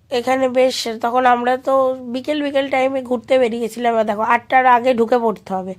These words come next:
কারণ আটটার আগে না ঢুকলে হচ্ছে তোমার মন্দিরের দরজা বন্ধ হয়ে যাবে, তোমাদের বললাম, মানে মেন গেট বন্ধ হয়ে যায়। এবার ভেতরে যেহেতু আমরা ঘর নিয়েছি, তাই আটটার আগে আমরা বাইরেটা ঘুরে গিয়ে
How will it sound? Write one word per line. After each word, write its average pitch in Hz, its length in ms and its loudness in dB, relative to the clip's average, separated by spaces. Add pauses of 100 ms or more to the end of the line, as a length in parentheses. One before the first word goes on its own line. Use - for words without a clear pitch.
(320)
কারণ 233 280 0
আটটার 233 420 2
আগে 254 200 0
না 226 300 0
ঢুকলে 240 440 -2
হচ্ছে 240 380 -4
তোমার 233 320 -2
মন্দিরের 226 520 -4
দরজা 220 320 0
বন্ধ 220 340 -4
হয়ে 233 160 2
যাবে, 220 200 -4
তোমাদের 214 460 -4
বললাম, 208 340 -2 (500)
মানে 226 180 0
মেন 254 360 4
গেট 262 200 2
বন্ধ 220 340 2
হয়ে 190 240 -2
যায়। 196 160 -8
এবার 214 200 -2
ভেতরে 233 480 0
যেহেতু 277 300 -4
আমরা 262 220 -2
ঘর 233 240 2
নিয়েছি, 247 300 -4
তাই 277 100 2
আটটার 226 400 0
আগে 233 160 0
আমরা 254 220 2
বাইরেটা 220 500 2
ঘুরে 226 360 -2
গিয়ে 226 320 -8